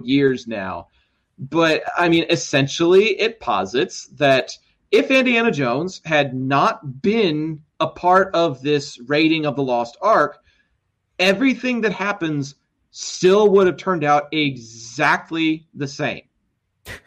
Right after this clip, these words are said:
The Nazis still would have recovered the medallion, found the Ark,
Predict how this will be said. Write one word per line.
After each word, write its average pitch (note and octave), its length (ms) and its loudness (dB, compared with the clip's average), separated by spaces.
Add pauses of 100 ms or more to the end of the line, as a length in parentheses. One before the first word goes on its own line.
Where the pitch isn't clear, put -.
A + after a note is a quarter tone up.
(320)
The D3 140 -2
Nazis F3+ 500 -2
still F3+ 460 2
would F#3 240 2
have E3 260 -2
recovered D#3 400 -2
the A3+ 60 -2
medallion, D#3+ 640 -4 (420)
found E3+ 340 2
the A3 100 0
Ark, C3 460 2